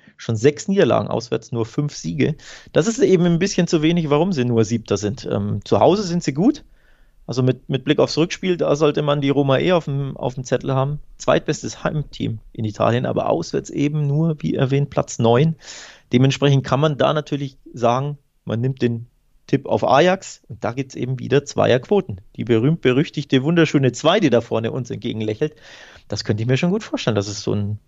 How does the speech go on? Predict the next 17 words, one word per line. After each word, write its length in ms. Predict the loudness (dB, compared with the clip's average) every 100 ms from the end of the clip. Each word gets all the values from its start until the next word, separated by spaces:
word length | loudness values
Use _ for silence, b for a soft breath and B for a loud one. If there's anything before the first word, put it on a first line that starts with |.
| _
ja, 180 | -4 -4 -6
zwei 280 | 2 4 4
eins 180 | -2
Ajax 400 | 0 0 0 -2
gibt, 300 | -6 -6 -20 -20 _
vielleicht 240 | -10 -10
sogar 180 | -8 -8
ein 40 |
drei 220 | 2 2 2
zwei, 320 | 0 0 0
wer 120 | -2
weiß. 360 | -2 -2 -6 _ b b b b b _
Ähm, 380 | -6 -4 -4 -8 _
und 180 | -10 2
dann 160 | 2 2
zu 120 | -6
Zweierquoten, 760 | 2 2 2 2 -2 -2 -8